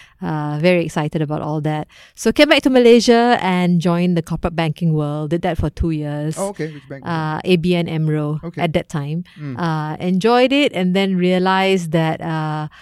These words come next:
Speaker 2: I, it was not, not quite what I was looking for.
Speaker 1: Mm.
Speaker 2: Uh, and, uh,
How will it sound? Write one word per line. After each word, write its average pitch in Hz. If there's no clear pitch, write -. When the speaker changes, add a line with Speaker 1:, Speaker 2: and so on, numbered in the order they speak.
Speaker 2:
I, 160
it 139
was 190
not, 202
not 220
quite 180
what 175
I 160
was 151
looking 156
for. 156
Speaker 1:
Mm. 127
Speaker 2:
Uh, 156
and, 156
uh, 151